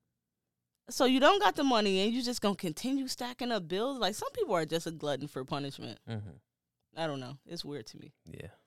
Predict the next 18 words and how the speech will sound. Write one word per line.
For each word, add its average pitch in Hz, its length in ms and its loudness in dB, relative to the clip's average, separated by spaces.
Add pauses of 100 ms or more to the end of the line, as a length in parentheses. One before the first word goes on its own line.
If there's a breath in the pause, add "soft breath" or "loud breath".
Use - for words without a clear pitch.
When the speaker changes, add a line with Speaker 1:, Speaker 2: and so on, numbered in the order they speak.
(460)
Speaker 1:
I 156 80 -12
tell 170 160 -2
you 156 120 -2
that 147 140 -4
all 135 200 -8
the 135 60 -8
time. 139 380 -8 (600)
Speaker 2:
It's 147 140 -6
Speaker 1:
You're 147 80 -6
Speaker 2:
weird 104 220 -6
to 113 120 -10
me. 120 140 -4 (100)
Speaker 1:
No, 170 280 0
you're 160 160 -2
a 147 40 -6
glutton 147 300 -6
for 156 160 -12
punishment. 151 500 -10